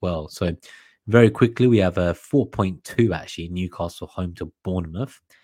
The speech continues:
We have four point one, Spurs home to Wolves. And then we have Everton Palace four point oh. Just to clarify, these are individual F D Rs for the matchups for attack. So it doesn't include the combined fixtures for the double game week teams.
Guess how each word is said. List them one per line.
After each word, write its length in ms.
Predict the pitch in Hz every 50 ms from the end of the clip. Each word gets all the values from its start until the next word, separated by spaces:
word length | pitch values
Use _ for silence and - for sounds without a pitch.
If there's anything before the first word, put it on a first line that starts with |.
| _ _ _ _ _
We 40 | 95
have 120 | 87 82 -
four 320 | - - - 135 117 -
point 220 | - - 101 95
one, 260 | 92 87 90 98 120 120
Spurs 480 | - - - - 107 104 101 95 -
home 220 | - 92 90 85 85
to 120 | - 82
Wolves. 500 | 78 78 92 92 90 90 87 87 - - _ _ _ _ _ - - _ _
And 80 | - 92
then 80 | 90
we 60 | 87 90
have 140 | 87 87 -
Everton 420 | - 104 90 92 90 - 92 85 78
Palace 400 | - 90 87 85 85 - - -
four 280 | - - - 87 82
point 320 | - - - 90 85 - -
oh. 200 | - 85 78 76 - _ _ _ _ _ _ _ _ _
Just 120 | 113 110 -
to 60 | 117
clarify, 340 | 110 120 113 107 101 107 95
these 160 | 104 101 95
are 100 | 95 92
individual 760 | - 113 107 101 95 98 90 107 110 95 110 110 113 117 113
F 200 | 107 101 - -
D 120 | - 113 113
Rs 220 | 110 113 113 -
for 80 | - 110
the 80 | 104
matchups 400 | 98 107 101 104 - - 95 -
for 140 | - - 107
attack. 340 | 101 - - 117 139 139 - _ _ _ _ _ _ _
So 120 | - -
it 160 | 90 82 - -
doesn't 320 | 98 95 85 92 90 87
include 520 | 90 82 82 78 - 95 92 87 85 87 -
the 60 | 87
combined 520 | - - 90 82 82 87 90 90 90 90
fixtures 280 | - - - - - -
for 120 | - -
the 40 | 85
double 220 | 82 90 85 87 87
game 200 | 90 87 87 87
week 180 | 87 85 -
teams. 420 | - - 101 104 123 147 151 -